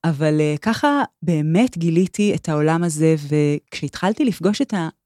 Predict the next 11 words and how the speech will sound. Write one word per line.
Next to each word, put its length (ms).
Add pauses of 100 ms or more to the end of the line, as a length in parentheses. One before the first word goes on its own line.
הנבדקים, 540
המשתתפים 500
במחקר, 640 (580)
הבנתי 380
גם 160
שזה 300
אנשים 360
שאני 340
רוצה 600
לפגוש 400
עוד. 280